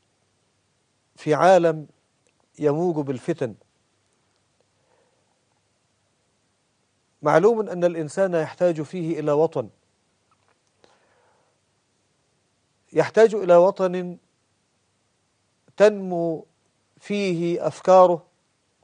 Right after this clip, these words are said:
وتنمو فيه مواهبه.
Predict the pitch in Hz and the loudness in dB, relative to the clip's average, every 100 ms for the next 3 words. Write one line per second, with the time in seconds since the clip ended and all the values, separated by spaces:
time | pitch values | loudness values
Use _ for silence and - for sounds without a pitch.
0 | _ _ _ _ _ _ _ - 151 165 | _ _ _ _ _ _ _ -4 0 2
1 | 196 185 170 165 135 196 202 180 165 165 | 0 -2 -6 -6 -6 -8 -8 -6 -6 -6
2 | 160 156 156 151 170 180 175 | -6 0 2 2 0 -2 -4